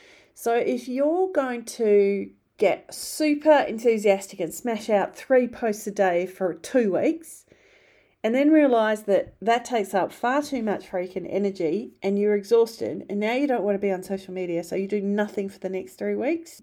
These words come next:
then that's not gonna work for you. That is not a good approach. Instead, sit down and smash out those fifty odd posts that you smashed out. Spread them out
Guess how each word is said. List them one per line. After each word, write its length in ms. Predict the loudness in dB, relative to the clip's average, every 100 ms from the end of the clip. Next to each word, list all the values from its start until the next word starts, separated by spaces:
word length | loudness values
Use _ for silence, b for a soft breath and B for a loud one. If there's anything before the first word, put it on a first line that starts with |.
| _
then 440 | -2 0 -4 -6 -12 _
that's 400 | -4 0 0 0
not 160 | -2 0
gonna 140 | 0
work 320 | 0 0 -2 -4
for 120 | -12
you. 240 | -12 -12 -10
That 380 | 0 2 2 -2
is 160 | -4
not 300 | -2 0 2
a 40 | 0
good 140 | -4
approach. 600 | -6 -8 -8 -8 -16 -10
Instead, 840 | -4 -4 -4 -2 4 4 4 0 -8 b b b b b b
sit 320 | -6 -4 0
down 380 | 0 2 0 -2
and 180 | -2 -2
smash 540 | -8 -6 -4 -4 0
out 300 | 0 0 0
those 580 | 0 2 0 -6 -14 -18 _ _ _
fifty 440 | -8 -6 -4 -4 -2
odd 280 | -2 -2 -2
posts 380 | -2 -2 -4
that 160 | -8 -8
you 100 | -8
smashed 440 | -10 -10 -10 -10
out. 480 | -10 -6 -6 -8 -10
Spread 360 | -18 -2 -2 0
them 120 | -2
out 300 | 0 -2 -4